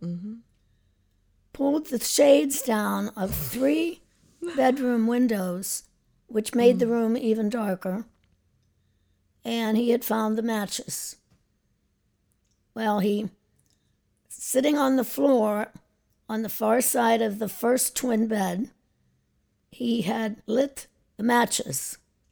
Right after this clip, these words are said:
Speaker 2: and they were a little too close to the bed.
Speaker 1: Ugh.
Speaker 2: So I don't know how long it took.
Speaker 1: Yeah.
Speaker 2: Very short time.
Speaker 1: Yeah, cor-, how my mom tells it is it was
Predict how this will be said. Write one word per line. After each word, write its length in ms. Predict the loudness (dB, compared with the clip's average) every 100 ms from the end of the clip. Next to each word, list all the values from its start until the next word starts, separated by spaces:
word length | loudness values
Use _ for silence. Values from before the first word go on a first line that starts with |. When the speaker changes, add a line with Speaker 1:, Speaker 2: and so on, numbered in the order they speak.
| _ _ _ -6
Speaker 2:
and 380 | -4 -2 -2 0
they 160 | 0
were 240 | 0 0 0
a 60 |
little 360 | 0 0 -2 -2
too 240 | -2 -4
close 480 | -4 -2 0 0 0
to 120 | -4 -2
the 120 | -2
bed. 440 | 0 -2 -4 -10 -12
Speaker 1:
Ugh. 240 | -10 -8 -10 -16 -20 _ _ _ _ _ _ _ _ _ _ _ _ _
Speaker 2:
So 680 | -10 -6 -2 -2 -2 -2 -6
I 160 | -6 -2
don't 220 | -2 -2
know 100 | -2
how 180 | 0 0
long 260 | 0 0
it 180 | -2 -6
took. 420 | -4 -2 -4 -10 _ _ _ _ _ _ _ _ _ _ -12
Speaker 1:
Yeah. 160 | -4 2
Speaker 2:
Very 180 | 4 2
short 320 | 2 0 0
time. 480 | -2 -2 0 -2 -6 _ _ _ -2
Speaker 1:
Yeah, 200 | 0 2
cor-, 180 | 0 0
how 200 | 2 0
my 140 | 2
mom 260 | 4 4 2
tells 280 | 0 -2
it 140 | -2 -2
is 240 | -4 -2
it 160 | -4 -4
was 520 | -4 -2 -4 -6 -8